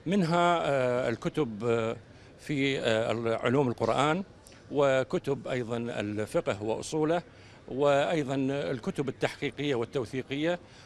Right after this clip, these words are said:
وكذلك الكتب التاريخية. فالمجموعة التي نشارك فيها هذا العام هي مجموعة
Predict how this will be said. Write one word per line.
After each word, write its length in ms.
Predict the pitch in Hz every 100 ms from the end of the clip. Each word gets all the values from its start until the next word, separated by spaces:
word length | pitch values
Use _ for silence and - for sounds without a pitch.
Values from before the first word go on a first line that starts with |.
| -
وكذلك 420 | 185 254 254 240 190
الكتب 340 | - 170 -
التاريخية. 720 | 151 147 117 117 120 117 90 - -
فالمجموعة 1700 | - 180 175 175 156 - - - - - 151 160 156 180 165 208 180
التي 280 | 170 175 165
نشارك 360 | 156 180 160
فيها 360 | - 165 143 139
هذا 100 | 143
العام 300 | 139 143 165
هي 200 | 139 151
مجموعة 640 | 135 120 143 147 135 135